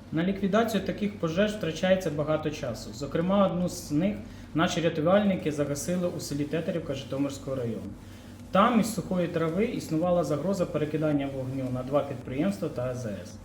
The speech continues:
Гасіння тривало близько трьох годин. Але в нас були пожежі, де наші рятувальники працювали чотири, п'ять, а то й дев'ять годин. Буває, що наша техніка за добу взагалі не заїжджає в гаражі, адже з одної пожежі вони їдуть на іншу.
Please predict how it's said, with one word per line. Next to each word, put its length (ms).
Гасіння 380
тривало 400
близько 320
трьох 300
годин. 240
Але 200
в 100
нас 220
були 440
пожежі, 500
де 80
наші 260
рятувальники 580
працювали 640
чотири, 380
п'ять, 380
а 100
то 60
й 60
дев'ять 320
годин. 280
Буває, 420
що 180
наша 280
техніка 540
за 140
добу 320
взагалі 540
не 240
заїжджає 580
в 240
гаражі, 380
адже 320
з 100
одної 480
пожежі 460
вони 200
їдуть 360
на 100
іншу. 320